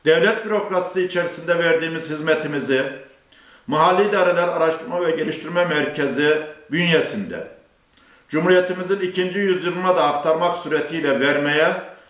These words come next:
çalışacağımıza şüphe yoktur. Bu misyonu büyük bir sorumluluk,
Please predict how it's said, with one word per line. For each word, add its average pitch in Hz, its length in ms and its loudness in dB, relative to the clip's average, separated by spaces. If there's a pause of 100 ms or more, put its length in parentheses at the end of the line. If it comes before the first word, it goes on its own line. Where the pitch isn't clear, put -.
çalışacağımıza 147 1080 0 (260)
şüphe 143 680 -2 (120)
yoktur. 120 440 0 (1400)
Bu 220 120 6
misyonu 151 680 0 (640)
büyük 226 300 2
bir 202 140 2
sorumluluk, 147 640 0